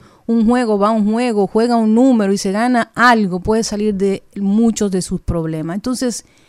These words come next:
el tema aquí es que la economía crece, pero aquí no hay redistribución de riquezas. Aquí no se ha llegado al punto de que ese crecimiento de la economía se pueda percibir en la mayoría de los dominicanos. Señora, aquí se, aquí se aprobó hace dos o tres semanas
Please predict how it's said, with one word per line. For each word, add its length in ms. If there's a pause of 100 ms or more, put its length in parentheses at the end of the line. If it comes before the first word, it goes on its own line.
(200)
el 140
tema 200
aquí 160
es 40
que 100
la 120
economía 480
crece, 300
pero 180
aquí 160
no 80
hay 140
redistribución 1120
de 120
riquezas. 640 (320)
Aquí 300
no 140
se 160
ha 60
llegado 400
al 140
punto 400
de 100
que 240
ese 220
crecimiento 800
de 100
la 120
economía 800 (300)
se 180
pueda 480 (180)
percibir 960 (240)
en 200
la 100
mayoría 880
de 120
los 200
dominicanos. 760
Señora, 320
aquí 200
se, 260
aquí 320
se 100
aprobó 540
hace 340
dos 300
o 100
tres 160
semanas 600